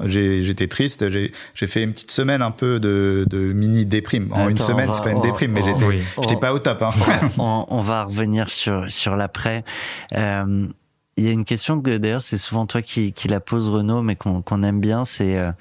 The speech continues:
Speaker 2: le moment où tu claques la porte derrière toi.
Speaker 1: Ah ouais, non, j'ai eu, alors, je sais pas, j'avais écrit un petit mot, j'avais, j'avais écrit, parce qu'on avait un énorme tableau Velleda dans le couloir, et j'avais écrit un petit mot comme ça, sympa, j'aurais mis, euh, euh, «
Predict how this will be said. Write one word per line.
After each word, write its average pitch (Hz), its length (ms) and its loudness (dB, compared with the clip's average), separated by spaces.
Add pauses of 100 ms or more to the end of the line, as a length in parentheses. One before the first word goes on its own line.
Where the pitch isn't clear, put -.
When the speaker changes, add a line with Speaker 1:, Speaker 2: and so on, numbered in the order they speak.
(380)
Speaker 2:
le 98 100 0
moment 101 240 2
où 113 60 0
tu - 160 -6
claques - 300 -4
la 95 80 -2
porte 98 200 -4
derrière 90 320 -2
toi. 92 320 -6 (480)
Speaker 1:
Ah 123 100 2
ouais, 95 200 -2
non, 107 180 0
j'ai 101 120 -2
eu, 101 160 2
alors, 107 240 0 (280)
je - 60 -16
sais - 40 -4
pas, 151 100 2
j'avais 107 280 2
écrit 104 160 -4
un 107 100 2
petit 120 200 -2
mot, 117 260 2
j'avais, 101 280 0
j'avais 101 240 2
écrit, 101 160 -2
parce - 180 -6
qu'on 104 120 0
avait 101 120 2
un 101 160 2
énorme 110 240 0
tableau 101 340 0
Velleda 98 420 2
dans 98 120 0
le 90 80 2
couloir, 104 460 0 (340)
et 101 100 2
j'avais 98 180 2
écrit 98 120 -2
un 104 80 2
petit 95 160 0
mot 110 140 4
comme 98 160 -2
ça, 107 160 0
sympa, 107 320 0
j'aurais 95 300 2
mis, 110 180 2
euh, 95 180 2 (380)
euh, « 92 280 0